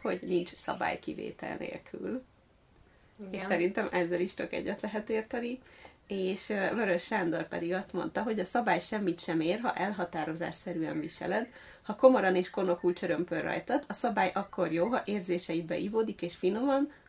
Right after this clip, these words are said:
Speaker 1: hajlékonyan támogat.
Speaker 2: Hú, így megfogalmazni szabályról a véleményt. Egyébként egy oldalon böngésztünk.
Speaker 1: Igen?
Speaker 2: <laughs> Én is itt jártam, igen, vagy hát itt is.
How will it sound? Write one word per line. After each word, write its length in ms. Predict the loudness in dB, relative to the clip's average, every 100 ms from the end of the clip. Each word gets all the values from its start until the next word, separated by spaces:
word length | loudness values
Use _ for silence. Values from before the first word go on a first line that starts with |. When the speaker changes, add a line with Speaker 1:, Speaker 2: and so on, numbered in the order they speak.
| -4
Speaker 1:
hajlékonyan 720 | 0 2 2 0 -2 -2 -2
támogat. 560 | -2 -4 -2 -4 -4 -6 -8 -2
Speaker 2:
Hú, 160 | 0
így 120 | 0 -2
megfogalmazni 680 | -6 -4 -2 0 -2 -4 -2
szabályról 520 | 0 4 4 2 0
a 60 |
véleményt. 420 | -2 -2 0 0 2
Egyébként 440 | 0 2 0 0
egy 260 | 0 2 2
oldalon 420 | 2 2 2 4
böngésztünk. 800 | 4 6 6 10 10 12 10 8 6
Speaker 1:
Igen? 340 | 4 6 8 12 12
Speaker 2:
<laughs> 60 |
Én 160 | 10 8
is 140 | 6 4
itt 140 | 8
jártam, 380 | 10 10 8 4
igen, 200 | 6 6
vagy 140 | 4
hát 140 | 2 6
itt 220 | 6 8
is. 240 | 4 2